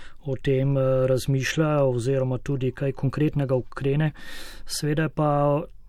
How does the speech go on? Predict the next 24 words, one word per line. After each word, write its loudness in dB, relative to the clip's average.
za -2
vsako 0
zbirko, 0
pa -4
skoraj 0
za 0
vsak 0
predmet 0
pomemben 2
kontekst, -2
kako -2
so 2
predmeti 0
prišli 2
iz -2
matične 0
domovine, 2
na -6
kakšen 0
način. 2
Tukaj 0
je 0
seveda 0
stvar 0